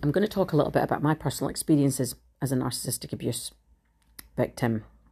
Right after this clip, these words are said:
but also as the child of a narcissistically abusive relationship. And there are other relationships that I've observed where the partner's been a narcissist, and I've, I've coached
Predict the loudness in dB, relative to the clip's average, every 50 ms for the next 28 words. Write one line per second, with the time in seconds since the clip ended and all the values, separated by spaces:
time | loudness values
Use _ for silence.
0 | _ _ -20 -20 -20 -20 _ _ _ -20 -20 -20 -20 -18 -18 -18 -8 -2 2 4
1 | 4 4 4 2 -2 0 2 2 2 2 2 -2 0 2 2 2 2 0 -2 -6
2 | -4 -2 0 0 2 2 2 0 -2 -2 -4 -4 -4 -4 -4 -4 -6 -6 -2 2
3 | 2 4 4 4 2 0 0 -2 0 0 2 2 2 0 -2 -2 -4 -4 -2 -2
4 | -2 -2 -4 -4 -4 0 0 0 0 0 2 6 8 10 10 10 8 6 4 2
5 | 2 0 0 0 0 -2 -4 -6 -10 -10 -10 -10 -10 -8 -6 -4 -2 -2 -2 -2
6 | -2 0 2 2 2 2 0 -2 -2 0 0 0 -2 -2 -4 -4 -4 -4 -6 -8
7 | -4 -2 -2 0 0 0 -2 -4 -4 -6 -6 -4 -4 -4 -2 0 0 0 0 -2
8 | -6 -14 -20 -20 -20 -20 -20 -20 -20 0 4 4 4 4 6 6 6 6 6 4
9 | -2 -10 -12